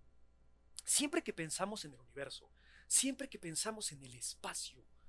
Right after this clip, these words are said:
pensamos en caos, los asteroides, los hoyos negros, lluvia de meteori-, meteoritos, perdón.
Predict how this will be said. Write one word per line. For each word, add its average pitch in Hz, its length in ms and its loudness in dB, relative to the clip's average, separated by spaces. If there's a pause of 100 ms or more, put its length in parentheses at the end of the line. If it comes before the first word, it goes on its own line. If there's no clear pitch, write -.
(640)
pensamos 226 960 6 (360)
en 202 180 4
caos, 254 600 2
los 147 180 -6
asteroides, 165 760 0
los 151 200 -6
hoyos 175 300 -4
negros, 170 520 2 (340)
lluvia 196 200 8
de 160 100 0
meteori-, 160 500 -4
meteoritos, 160 720 -4
perdón. 143 340 -8